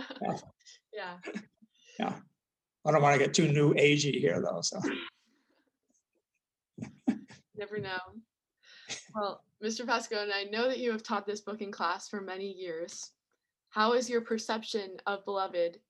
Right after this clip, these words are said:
Speaker 2: as a work, not the character, changed over time?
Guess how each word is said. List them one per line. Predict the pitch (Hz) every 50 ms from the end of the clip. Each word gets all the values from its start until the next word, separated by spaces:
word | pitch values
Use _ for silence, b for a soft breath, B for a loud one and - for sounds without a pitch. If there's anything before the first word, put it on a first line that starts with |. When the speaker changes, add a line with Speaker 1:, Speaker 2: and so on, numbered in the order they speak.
| _ _ -
Speaker 2:
as | 190 190 185 175
a | 175
work, | 170 175 160 - 175 - - -
not | 185 175 170 - -
the | - 208
character, | - - 156 156 - - - 175 170 175 170 _ _ _ _ _ _ _
changed | - 233 214 214 214 220 -
over | 214 208 202 208
time? | 208 - 196 180 170 170 175 175